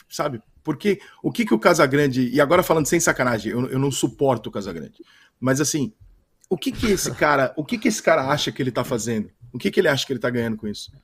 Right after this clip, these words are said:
Ele tá constantemente, ele, Amílio Lacombe, Menon, esses jornalistas doentes por política, eles tão constantemente tentando insinuar pro Brasil que o Brasil não gosta do Neymar. E é mentira.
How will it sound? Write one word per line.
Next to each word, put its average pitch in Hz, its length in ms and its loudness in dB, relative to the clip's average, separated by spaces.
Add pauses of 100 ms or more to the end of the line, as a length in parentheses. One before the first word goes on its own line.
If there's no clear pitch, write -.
(560)
Ele 123 180 -2
tá 170 200 4
constantemente, 180 1080 4
ele, 143 220 2
Amílio 127 240 0
Lacombe, 113 720 -2
Menon, 117 500 0
esses 170 240 -4
jornalistas 120 680 -2
doentes 131 440 0
por 113 140 -8
política, 110 460 -6 (580)
eles 156 140 -2
tão 220 180 6
constantemente 208 1120 2 (320)
tentando 196 500 6
insinuar 196 720 4
pro 170 120 2
Brasil 135 540 0 (560)
que - 120 2
o - 20 6
Brasil 175 400 4
não 214 180 4
gosta 170 340 2
do 175 100 -4
Neymar. 185 380 -6 (800)
E 156 120 4
é 208 60 6
mentira. 254 640 -2